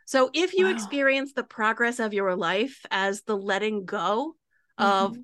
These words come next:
Speaker 1: all the lies you were told and the embracing of who you truly are,
Speaker 2: Hmm.
Speaker 1: that's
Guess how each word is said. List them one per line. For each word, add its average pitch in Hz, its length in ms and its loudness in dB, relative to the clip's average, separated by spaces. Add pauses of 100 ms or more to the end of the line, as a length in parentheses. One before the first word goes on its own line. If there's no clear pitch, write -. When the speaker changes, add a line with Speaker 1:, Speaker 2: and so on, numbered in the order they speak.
Speaker 1:
all 208 240 4
the 214 140 -2
lies 202 360 0
you 240 80 -6
were 254 120 -2
told 269 460 -2 (580)
and 233 140 0
the 233 80 2
embracing 226 640 0
of 208 120 -4
who 233 340 -8
you 220 220 -2
truly 208 540 -4
are, 170 460 -2 (720)
Speaker 2:
Hmm. 202 220 -10 (840)
Speaker 1:
that's - 680 -2